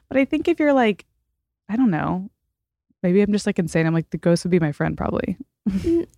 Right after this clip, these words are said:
Speaker 2: okay. Well, no one, I hope no one goes with you. I hope you literally go by yourself and you're just vlogging <laughs> in the room by yourself.
Speaker 1: I am
Speaker 2: Um,
Speaker 1: intrigued with the New Orleans and, like, the haunting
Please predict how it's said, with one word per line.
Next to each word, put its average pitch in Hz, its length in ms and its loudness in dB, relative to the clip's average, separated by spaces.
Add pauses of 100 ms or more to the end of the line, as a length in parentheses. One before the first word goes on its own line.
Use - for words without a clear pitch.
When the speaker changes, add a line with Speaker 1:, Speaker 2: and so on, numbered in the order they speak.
(180)
Speaker 2:
okay. 180 420 -2
Well, 214 560 4
no 208 240 4
one, 269 320 0
I 214 140 2
hope 240 200 -2
no 226 120 2
one 220 140 2
goes 175 200 2
with 196 100 2
you. 220 140 6
I - 80 8
hope 233 240 4
you 254 120 8
literally 202 360 0
go 208 140 2
by 190 140 0
yourself 190 360 -2
and 185 140 -4
you're 175 80 0
just 175 180 -8
vlogging 175 760 2
<laughs> - 40 -8
in 240 180 8
the 254 140 6
room 220 340 4
by 170 140 -2
yourself. 311 500 0 (340)
Speaker 1:
I 190 240 2
am 247 200 4
Speaker 2:
Um, 208 120 2
Speaker 1:
intrigued 180 720 0
with 160 120 -4
the 170 60 -2
New 165 160 0
Orleans 165 420 -2
and, 170 140 0
like, 156 180 -4
the 165 240 2
haunting 196 720 -4